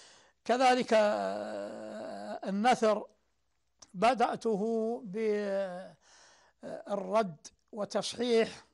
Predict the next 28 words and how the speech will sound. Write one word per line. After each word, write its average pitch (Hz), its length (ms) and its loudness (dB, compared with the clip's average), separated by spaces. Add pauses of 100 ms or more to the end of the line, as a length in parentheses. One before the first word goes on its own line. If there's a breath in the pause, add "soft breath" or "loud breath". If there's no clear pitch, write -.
(360 soft breath)
ما 220 260 0
أخطأ 220 460 -2
فيه 226 360 -4 (480 soft breath)
أحد 202 260 0
الكتاب 202 600 0 (160)
الكبار 190 680 2 (480)
والرواد 185 680 -2
عندنا، 170 480 -4 (340 loud breath)
وهو 202 260 -2
الأستاذ 190 440 -4
أحمد 190 380 -6
عبد 165 180 -8
الغفور 185 400 -6
عطار، 185 400 -4
رحمه 185 440 -2
الله. 185 300 0 (440 loud breath)
فقد، 196 440 -2
آه، 190 320 -2
كتب 208 400 0
عدة 202 520 -2
مقالات 190 680 0
أو 170 160 -4
عدة 175 380 -6
حلقات 185 720 0 (460 loud breath)
في 208 140 -4
موضوع، 214 520 0
بموضوع، 202 640 -2
بعنوان 220 760 2